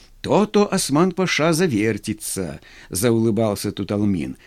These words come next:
сразу оценив неожиданность этого удара для противника.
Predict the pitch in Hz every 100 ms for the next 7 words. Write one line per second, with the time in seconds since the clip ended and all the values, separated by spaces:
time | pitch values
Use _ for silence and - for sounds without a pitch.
0 | - - - 123 131 135 123 127 120 120
1 | 113 113 104 - 143 190 190 175 156 -
2 | 147 143 135 135 127 123 107 104 101 107
3 | - 95 73 71 76